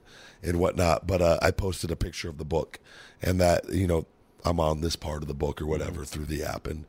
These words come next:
Speaker 1: and people, fucking people just start judgmental.
Speaker 2: It's L. Ron Hubbard.
Speaker 1: Yeah. And, like, people just start, and, like, I didn't say anything. I'm simply listening to a book.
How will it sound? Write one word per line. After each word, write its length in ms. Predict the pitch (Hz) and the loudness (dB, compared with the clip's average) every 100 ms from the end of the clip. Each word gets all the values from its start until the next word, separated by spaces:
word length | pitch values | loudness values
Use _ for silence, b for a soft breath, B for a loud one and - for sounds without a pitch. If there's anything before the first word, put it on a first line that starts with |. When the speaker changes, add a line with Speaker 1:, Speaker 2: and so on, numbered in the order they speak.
| B B B | B B B
Speaker 1:
and 220 | 85 80 | -4 -2
people, 500 | 104 82 82 80 - - - | -2 0 2 2 0 -10 -16
fucking 440 | - 87 - 80 73 | -2 0 0 -4 -4
people 280 | 73 - 76 | -4 -4 -4
just 160 | 71 | -2
start 240 | - 78 - _ - B B B - | 0 0 -4 _ -20 B B B -6
judgmental. 580 | - 87 80 82 85 82 | 2 2 2 2 2 0
Speaker 2:
It's 140 | 117 - | -4 0
L. 160 | 104 | 2
Ron 180 | 98 92 | 2 0
Hubbard. 320 | 92 87 78 - | -2 -6 -6 2
Speaker 1:
Yeah. 400 | 90 85 69 65 B B B B - | 6 6 4 0 B B B B -2
And, 160 | 98 95 | 2 4
like, 220 | 90 80 | 2 2
people 380 | 95 80 85 82 | -2 0 0 0
just 200 | 82 - | -2 0
start, 220 | 85 78 | 2 4
and, 100 | 90 | 4
like, 380 | 82 76 - - B B B - _ | 4 2 -6 -20 B B B -20 _
I 120 | - 87 | 2 2
didn't 240 | 92 90 - - - _ - - | 0 -4 -10 -20 -20 _ -20 -2
say 340 | - 113 98 | 2 4 2
anything. 560 | 98 101 101 101 92 95 B B - | 2 2 4 2 0 -6 B B -2
I'm 240 | 90 90 | 0 2
simply 480 | - 110 98 98 95 | 2 2 2 2 4
listening 580 | 85 98 - 104 95 87 | 4 2 2 -2 -2 -2
to 200 | 110 90 | 0 2
a 40 | |
book. 400 | 78 82 - - | 2 -2 -4 -12